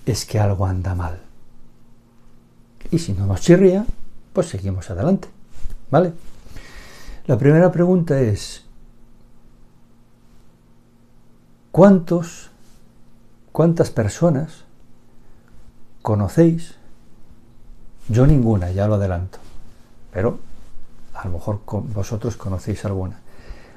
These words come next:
¿Cuántas personas conocéis que hayan, eh, se hayan convertido a la fe,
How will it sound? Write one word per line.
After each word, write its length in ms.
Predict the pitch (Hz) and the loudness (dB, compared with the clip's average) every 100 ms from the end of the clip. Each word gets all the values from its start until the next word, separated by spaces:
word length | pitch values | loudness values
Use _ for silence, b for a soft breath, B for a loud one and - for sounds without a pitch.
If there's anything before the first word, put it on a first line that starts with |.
| - - | -20 4
¿Cuántas 540 | 143 180 170 165 - | 6 6 4 -2 -4
personas 880 | - - 98 - 127 110 101 98 - - | -6 -4 -4 -4 -4 -2 -2 -6 -12 -12
conocéis 840 | - 104 92 - 156 170 165 - b b b b b - - | -4 -2 -2 2 2 2 -4 -14 b b b b b -20 -14
que 200 | - 117 | -2 2
hayan, 400 | 123 110 95 90 104 - b b b b - - | 4 2 0 -2 -8 -16 b b b b -20 -8
eh, 360 | - 110 107 117 | 2 4 4 0
se 160 | - - | -2 2
hayan 300 | 117 113 101 | 4 4 0
convertido 880 | - 98 98 92 - 131 98 90 - - - - - - - - | 0 0 0 -4 0 2 2 -2 -8 -14 -18 -20 -20 -20 -20 -10
a 140 | 107 | -4
la 120 | 101 95 | -2 -4
fe, 1200 | - 107 101 101 101 98 98 101 98 98 95 104 | -2 -2 0 -2 -2 -4 -4 -6 -6 -6 -8 -10